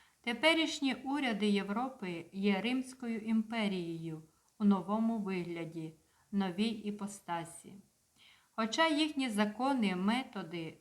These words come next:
та амбіції є точно такими ж, як у римлян,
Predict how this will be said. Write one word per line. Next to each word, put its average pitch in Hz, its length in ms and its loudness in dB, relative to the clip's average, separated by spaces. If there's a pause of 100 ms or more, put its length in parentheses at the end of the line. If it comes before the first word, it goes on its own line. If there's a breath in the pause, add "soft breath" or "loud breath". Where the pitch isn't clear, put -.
та 208 80 -4
амбіції 190 1080 -4 (340 loud breath)
є 220 140 0
точно 254 440 0
такими 208 500 0
ж, 202 120 0
як 180 180 -6
у 180 80 -4
римлян, 196 580 -2